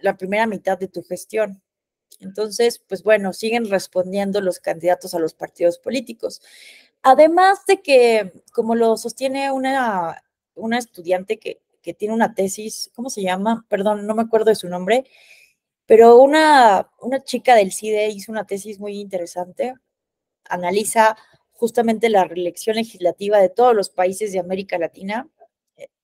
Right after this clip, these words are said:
sí, sin incluir a México por evidentes razones, eh, y justamente concluye que,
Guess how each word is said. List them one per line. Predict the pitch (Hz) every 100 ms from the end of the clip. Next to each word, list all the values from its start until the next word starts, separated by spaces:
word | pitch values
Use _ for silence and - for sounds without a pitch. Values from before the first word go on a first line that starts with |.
| _ _ _
sí, | - 156 _
sin | - 180
incluir | 180 175 190 196
a |
México | 208 208 208 196 202
por | 185 175 -
evidentes | 175 180 180 185 220
razones, | 180 - 190 202 302 381 - _ _ _ _ _ _ _ _ _ _ _ _ -
eh, | 202 202 196 190 175 - -
y | 226
justamente | 214 277 311 311 302
concluye | 262 233 226 247 254 254
que, | 233 202 190 180 -